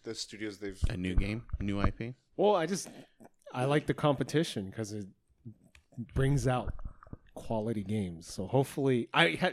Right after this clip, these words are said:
Speaker 3: to be honest, I have no interest in any Activision Blizzard game, to be honest.
Speaker 1: Okay. For
Speaker 3: Um,
Speaker 1: you, but
Speaker 3: for me personally.
Speaker 2: But what if, like, it's something that you enjoyed? 'Cause I know you've wanted or, like, had hoped to get into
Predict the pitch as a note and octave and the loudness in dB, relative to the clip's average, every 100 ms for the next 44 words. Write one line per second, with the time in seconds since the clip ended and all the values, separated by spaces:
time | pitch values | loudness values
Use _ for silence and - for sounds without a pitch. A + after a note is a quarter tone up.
0 | - E3+ D3+ C#3 C#3 C3 C#3 C#3 A2 A#2 | 0 2 4 6 4 2 0 0 -2 0
1 | A#2+ A2+ G#2 _ _ _ _ _ _ _ | 0 0 -4 _ _ _ _ _ _ _
2 | _ _ _ - B2+ C#3+ - B2 - G#2 | _ _ _ 0 4 4 2 -2 -2 -6
3 | G#2+ A2+ G#2+ G#2+ G2+ G#2 G2+ G2+ G2 F#2 | -4 -4 -4 -6 -6 -4 -4 -6 -8 -8
4 | F2+ F2+ E2+ F2 G#2+ G2 F#2 F2+ F2 A2+ | -8 -10 -12 -12 -10 -8 -8 -10 0 2
5 | - G2 - _ - D#3 D3+ C#3 A#2 G#2 | 2 0 -8 _ 2 4 6 2 0 -4
6 | _ B2+ A2+ - E3+ D#3 C3+ C3 A#2 A#2 | _ 0 2 6 6 8 6 2 0 -2
7 | F#2 A#2 D#3 C#3 E3 F#3 F3+ D#3+ C#3+ - | 0 4 4 6 6 6 4 4 2 0
8 | C3 B2+ - - D3 C#3+ E3 C#3+ B2 A2 | -2 0 -2 -2 -2 0 0 2 2 0
9 | A2 G#2+ G#2 A2 A#2+ - C3 C3+ E3 F#3+ | -4 -4 0 2 2 2 -2 0 2 0
10 | D#3 B2 G2 - _ _ - A2 A#2+ B2+ | 0 -2 -4 -18 _ _ -14 -4 0 2
11 | C#3+ B2 G#2 G2 A2+ G#2+ G#2 F#2+ F2 - | 4 2 2 4 4 6 4 2 0 -2
12 | G#2+ B2 C3+ - A2+ A2 G#2+ - G2 | 2 4 2 2 2 2 0 -4 -6